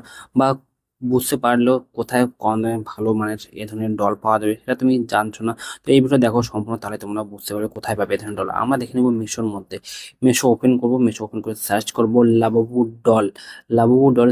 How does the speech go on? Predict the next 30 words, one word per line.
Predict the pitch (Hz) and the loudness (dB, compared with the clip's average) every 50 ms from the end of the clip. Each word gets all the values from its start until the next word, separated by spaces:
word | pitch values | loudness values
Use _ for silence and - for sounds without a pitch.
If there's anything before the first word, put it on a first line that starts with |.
| 120 - - | 2 0 0
সার্চ | 113 110 110 - - | 0 -2 -2 -2 0
করে | - 117 113 113 | 2 2 2 2
কিন্তু | 117 113 110 - 120 - - - - 117 | 0 -2 -2 -4 -6 -8 -6 -4 0 2
এই | 123 120 117 | 2 2 2
ধরনের | 110 113 110 113 120 113 - _ - - - _ _ _ | 0 0 0 0 0 -2 -4 _ -20 -20 -20 _ _ _
পুতুলগুলি | - 131 127 131 127 117 117 120 127 131 131 - _ _ - | -4 0 2 2 4 4 4 4 2 2 -2 -8 _ _ 0
চলে | 113 113 110 107 101 | 2 2 2 2 0
আসবে। | 98 101 101 - | -2 -6 -6 -4
তোমরা | 107 110 110 110 | -4 -2 -2 -4
দেখতে | 104 - - 107 107 | -6 -8 -10 -10 -10
পাচ্ছ | 104 - - - 117 123 - _ _ _ _ _ - | -10 -10 -10 -10 -10 -10 -10 _ _ _ _ _ -2
এই | 110 107 104 107 | 0 2 2 2
ধরনের | 107 107 110 110 113 110 113 | 2 2 2 2 0 0 0
ডলগুলি | 107 107 104 101 107 110 107 - | 0 2 2 0 -2 -4 -4 -4
চলে | 107 104 104 101 | -2 -2 -2 -2
আসছে | - - - 113 107 - | -4 -6 -6 -4 -4 -4
সামনে। | - 98 101 104 110 127 131 - - - _ _ _ _ - | -4 -2 -2 0 0 0 -2 -6 -12 -20 _ _ _ _ -6
এ | 123 120 - - | -6 -6 -4 -4
খুব | - 117 - - | -6 -6 -6 -2
সুন্দর, | - 117 113 110 117 110 - | 2 4 4 6 4 4 2
কিন্তু | 113 110 104 - 131 - _ _ _ _ _ _ _ _ _ _ _ _ _ - | 0 -2 -2 -4 -8 -10 _ _ _ _ _ _ _ _ _ _ _ _ _ -4
এত | 113 110 - 120 113 - | -4 -4 -4 -6 -6 -2
কম | - 107 107 104 107 | 0 0 2 2 2
দামে | 107 110 110 110 104 | 4 4 2 2 0
কিন্তু | 107 107 104 107 | -2 -4 -4 -2
তোমরা | 104 101 104 107 107 110 110 | -2 -2 -2 -2 -4 -6 -8
মিশোর | 113 - - - 123 123 120 | -8 -8 -6 -2 0 0 2
মধ্যেই | 117 110 107 123 120 - | 2 0 -2 -2 0 0
পাবে। | 98 95 95 101 - - - - - - - - _ _ - 113 104 | 0 0 0 -2 -6 -8 -12 -18 -20 -20 -20 -20 _ _ -2 0 2
বাদ | 110 110 | 4 4